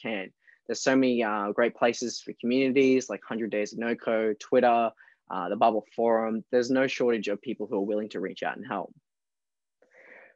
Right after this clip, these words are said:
The last thing I wanted to touch on is becoming a power user within Bubble. So let's say you get the basics down and you're really interested in, uh, taking your application to the next level.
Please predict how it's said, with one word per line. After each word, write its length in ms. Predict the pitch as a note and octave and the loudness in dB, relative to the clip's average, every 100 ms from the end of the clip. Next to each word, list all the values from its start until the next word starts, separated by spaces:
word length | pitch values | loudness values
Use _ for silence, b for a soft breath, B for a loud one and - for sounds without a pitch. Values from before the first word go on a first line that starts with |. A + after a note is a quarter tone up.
| B - | B 0
The 60 | D#3 | 4
last 220 | E3+ F3 | 4 4
thing 100 | G#3 | 0
I 40 | |
wanted 220 | F#3 F3+ D#3 | 0 -2 -4
to 80 | C#3+ | -2
touch 300 | D3 C#3+ D3 | -2 -2 -6
on 180 | C3+ | -6
is 200 | A#2 C3 | -4 -6
becoming 400 | B2+ C#3 D#3+ G3+ | -8 -8 -4 -4
a 200 | D3+ F3+ - | -4 -8 -8
power 320 | - A2 A2+ | -8 -6 -6
user 300 | A2 G2+ - | -6 -10 -12
within 220 | G#2 G2+ | -10 -8
Bubble. 340 | G2 G#2 - - _ | -2 -2 -2 -12 _
So 140 | - C3+ | -4 0
let's 220 | D#3 - | 0 2
say 100 | E3 | 0
you 180 | D3+ B2 | 0 0
get 140 | C3 | -2
the 60 | G2+ | -2
basics 500 | G#2+ A2+ - G#2+ - | -4 -2 -6 -10 -6
down 400 | A2+ A2 A2+ G#2+ | -6 -4 -6 -8
and 180 | G#2+ A2 | -6 -4
you're 180 | A2+ | 0
really 240 | B2+ F#3 D3+ | 4 6 4
interested 460 | C#3 C3 - A2+ | 2 -2 -2 -2
in, 340 | F2 A2 A2+ G#2+ | -2 -4 -4 -4
uh, 180 | G2+ G#2 | -6 -4
taking 260 | C#3+ D3 D#3 | -2 -2 0
your 80 | |
application 480 | C3+ A2+ B2 G#2+ A2+ | -2 -4 -6 -6 -8
to 80 | - | -14
the 80 | G#2 | -10
next 280 | G2+ G2 - | -10 -10 -6
level. 380 | G#2 G#2+ G#3 | -4 2 0